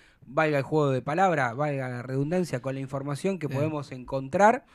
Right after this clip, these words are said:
Speaker 1: buscar e indagar. Después tenemos nuestra opinión.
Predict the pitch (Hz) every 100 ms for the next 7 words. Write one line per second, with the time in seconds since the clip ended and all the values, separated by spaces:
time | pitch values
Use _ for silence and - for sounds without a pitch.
0 | - - _ 143 143 - 196 240 269 _
1 | _ _ _ - 143 147 151 143 139 127
2 | 101 _ _ _ - 147 151 254 - 190
3 | 185 170 151 151 - 139 120 131 123 107
4 | 87